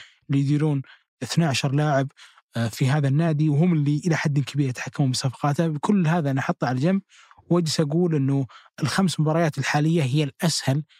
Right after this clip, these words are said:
لولفرهامبتون، سواء مع برايتون ولا حتى مع البلس ولا حتى مع ليستر سيتي ولا حتى مع نوتنغهام فورست، بالإضافة إلى برينتفورد. هذه خمس مباريات تعتبر سهلة. فبالنسبة لنونو سان-، لولفرهامبتون هذا الوقت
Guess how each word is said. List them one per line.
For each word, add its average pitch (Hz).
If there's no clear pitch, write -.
لولفرهامبتون، 143
سواء 143
مع 131
برايتون 147
ولا 131
حتى 139
مع 131
البلس 139
ولا 117
حتى -
مع 123
ليستر 135
سيتي 143
ولا 131
حتى -
مع 120
نوتنغهام 131
فورست، 156
بالإضافة 156
إلى 135
برينتفورد. 151
هذه 151
خمس 147
مباريات 139
تعتبر -
سهلة. 101
فبالنسبة 170
لنونو 175
سان-، 135
لولفرهامبتون 165
هذا 160
الوقت 196